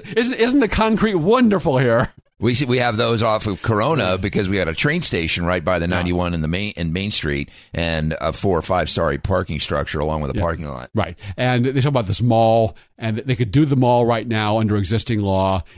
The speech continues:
Speaker 1: But in any event, if, assuming you needed a change of, of the law to bu-, to redevelop the mall, the mall does not run from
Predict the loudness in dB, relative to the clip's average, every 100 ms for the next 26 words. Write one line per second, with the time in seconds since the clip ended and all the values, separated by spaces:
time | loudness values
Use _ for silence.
0 | -10 -4 -2 0 2 4 2 2 -2 -2
1 | -2 2 2 4 2 2 2 0 -2 -2
2 | 0 0 -4 -6 -4 -2 0 2 2 2
3 | 0 0 0 -2 0 2 2 2 0 0
4 | 2 4 4 2 -4 -20 -8 -2 2 2
5 | 2 0 0 0 0 2 2 2 0 -4
6 | _ _ 0 2 4 2 0